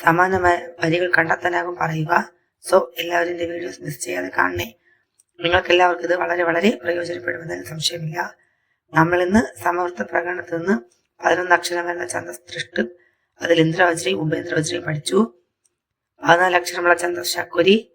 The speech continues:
വൃത്തം വസന്തതിലകം. പത്തൊൻപത് അക്ഷരമുള്ള ഛന്ദസ് അതിധൃതി, വൃത്തം ശാർദൂല വിക്രീഡിതം. ഇരുപത്തൊന്ന് അക്ഷരമുള്ള ഛന്ദസ് പ്രകൃതി, വൃത്തം ശൃംഖല. അടുത്ത് അർത്ഥസമവൃത്ത പ്രകരണത്തിൽ നിന്ന്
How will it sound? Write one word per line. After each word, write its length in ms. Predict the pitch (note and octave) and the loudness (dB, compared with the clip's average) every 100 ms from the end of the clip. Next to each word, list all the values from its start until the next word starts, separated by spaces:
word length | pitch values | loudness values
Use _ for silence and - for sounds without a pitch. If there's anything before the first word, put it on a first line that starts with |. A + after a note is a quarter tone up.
| _ _ - | _ _ 0
വൃത്തം 320 | E3 E3 G#3 A3+ - | 0 2 0 0 -4
വസന്തതിലകം. 680 | E3 - E3 E3 D#3+ F3 G#3 - _ _ _ _ _ _ | -8 -6 -6 -4 -2 0 0 -2 _ _ _ _ _ _
പത്തൊൻപത് 420 | - - G3 F#3 | -10 -2 2 2
അക്ഷരമുള്ള 400 | F3+ F3 F3 E3+ | 0 -2 -2 -2
ഛന്ദസ് 360 | E3+ F3 E3 - - | -2 -2 -2 -4 -6
അതിധൃതി, 580 | G3 - - - F3 B3 - _ _ - | -4 -4 -6 2 4 4 2 _ _ -8
വൃത്തം 320 | E3 - G#3 | -8 -6 -6
ശാർദൂല 460 | - E3+ F3 F3+ F3 | -2 0 0 -2 -6
വിക്രീഡിതം. 520 | F3 - E3+ D#3+ G3 A3 _ _ _ _ - | -6 -10 -8 -4 -4 -6 _ _ _ _ 0
ഇരുപത്തൊന്ന് 420 | F3+ F#3 F#3+ F#3 | 4 4 2 -2
അക്ഷരമുള്ള 380 | - - F#3 F3 | -2 0 2 4
ഛന്ദസ് 360 | F3 F3 E3 - | 2 -2 -2 -4
പ്രകൃതി, 400 | E3+ E3+ F3 F#3 A#3 - _ _ _ | -4 -4 2 4 4 0 _ _ _
വൃത്തം 280 | - E3 F#3 | -2 2 0
ശൃംഖല. 500 | F#3+ - E3+ D3+ D3+ E3 G#3 - - _ _ _ _ _ _ - | -2 -8 -6 2 4 4 2 -4 -20 _ _ _ _ _ _ -4
അടുത്ത് 280 | D#3+ E3+ G3+ A#3 - _ _ _ - | -2 2 4 2 0 _ _ _ -12
അർത്ഥസമവൃത്ത 720 | - - F#3+ G3 F#3 F3+ - | -8 -4 -2 -2 -2 -4 -4
പ്രകരണത്തിൽ 520 | - - - - F3 F3 | -2 -4 -4 -6 -8 -4
നിന്ന് 180 | F3 | 4